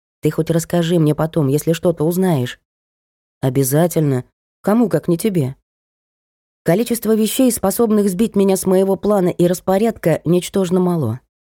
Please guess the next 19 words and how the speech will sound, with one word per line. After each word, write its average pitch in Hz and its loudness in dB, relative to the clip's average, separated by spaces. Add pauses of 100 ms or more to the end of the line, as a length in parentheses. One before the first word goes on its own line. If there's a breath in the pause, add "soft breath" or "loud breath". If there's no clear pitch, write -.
(300)
Людей, 175 4
ради 185 2
которых 202 0
я 185 4
способна 190 0
изменить 180 2
своим 180 2
привычкам, 180 0
ещё 170 -2
меньше. 123 -2 (520)
Галя 160 2
с 160 -2
Игорем 156 0
в - -10
приоритете. 147 -2 (640)
Особый 190 0
случай — 202 0
оптимистическая 156 -2
трагедия — 156 0